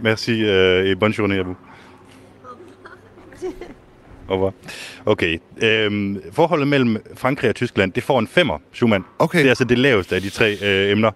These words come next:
Speaker 3: Ja.
Speaker 1: Og, og jeg spørger, hvor, hvorfor kun, øh, fem? <laughs> Bonne journée. <laughs> Og hun siger,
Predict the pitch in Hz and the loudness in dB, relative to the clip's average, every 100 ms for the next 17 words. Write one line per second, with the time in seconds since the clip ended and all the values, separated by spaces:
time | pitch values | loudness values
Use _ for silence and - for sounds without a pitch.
0 | - 92 110 110 - 117 110 107 107 110 | -4 -6 -4 -4 -2 0 2 0 0 0
1 | - 127 98 110 101 123 - - 131 117 | 2 2 2 0 0 -2 -2 0 0 2
2 | 95 87 165 165 - - - - - - | 2 2 0 -2 -8 -20 -20 -20 -20 -20
3 | 262 277 - - 262 - - - - - | -20 -20 -20 -20 -20 -20 -20 -20 -12 -8
4 | - - 127 135 160 151 147 - - - | -8 -4 -2 0 0 0 -2 -6 -18 -18
5 | - - - - - - - 131 - 139 | -18 -20 -20 -20 -20 -20 -6 -6 -6 -8
6 | - 175 - 131 - - 143 147 - - | -4 -4 -4 -10 -10 -6 -6 -6 -10 -12
7 | - - 120 113 107 120 - 127 120 | -6 0 2 0 0 -4 -2 4 6